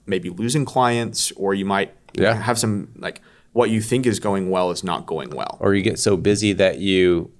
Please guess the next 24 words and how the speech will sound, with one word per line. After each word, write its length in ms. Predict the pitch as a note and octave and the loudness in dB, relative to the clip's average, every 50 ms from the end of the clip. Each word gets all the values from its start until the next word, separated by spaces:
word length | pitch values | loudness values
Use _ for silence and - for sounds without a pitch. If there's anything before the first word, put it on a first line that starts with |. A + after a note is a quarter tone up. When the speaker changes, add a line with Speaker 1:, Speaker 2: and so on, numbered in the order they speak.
| _ _ _ | _ _ _
Speaker 2:
you're 160 | F2 E2+ F2 | -4 -4 -4
comfortable 540 | - - - G#2 G2 - - F#2+ F#2+ G2 F#2+ | -2 0 0 0 0 0 -2 0 2 2 2
because 280 | F2+ - G2+ F2+ E2 F2 | 0 0 -2 -4 -2 -2
you're 80 | F#2 | -4
busy. 480 | D#2+ E2 G2 G2+ G#2+ C3+ C#3+ D#3+ D#3+ - - | 2 2 2 4 4 4 2 2 0 -4 -4
Speaker 1:
Yep. 200 | G#2+ G2+ - - - | -4 -4 -4 -6 -4
Speaker 2:
And 260 | - F#2+ F#2+ F#2+ F#2 | -2 0 0 2 2
you 120 | F2+ F#2 F#2+ | 2 0 0
should 220 | F#2+ - - G2 | 0 0 0 0
have 100 | F2+ E2+ | 2 2
been 120 | F2 E2+ E2 | 0 -2 -4
prospecting. 760 | - - F#2 F2 - - - E2+ D2 C#2+ - C2 B1 C#2+ - - | 0 2 2 2 2 0 -2 -2 -2 -2 -4 -6 -6 -6 -10 -6
Speaker 1:
Exactly. 520 | - F#2+ F2+ F2+ F2+ - E2 E2 E2 F2 F#2+ | -6 -4 -4 -4 -6 -6 -4 -2 0 2 2
Speaker 2:
That's 160 | G#2 G2+ - | 2 4 4
a 80 | G#2+ F2+ | 2 4
hard 220 | F2+ F2+ F#2+ G2 | 4 4 2 2
one, 140 | E2 E2 D#2+ | 2 0 0
right? 320 | D#2 D#2 D#2+ E2+ G2 G#2 - | 0 0 2 2 0 0 0
Speaker 1:
It 100 | A2 A#2 | 2 2
is. 200 | D#3 D#3 - - - - - - - - | 4 4 2 0 -6 -16 -20 -16 -4 0
And 140 | C3+ C#3 | 0 2
Speaker 2:
Yeah. 40 | C3+ D3 | 4 4
Speaker 1:
so, 340 | C3+ C3 B2 A#2+ A#2 - | 4 6 6 4 4 4
um, 440 | - A#2 A#2 A2 G2+ F#2+ F#2 F2 F2 | 2 2 4 4 2 0 -2 -8 -10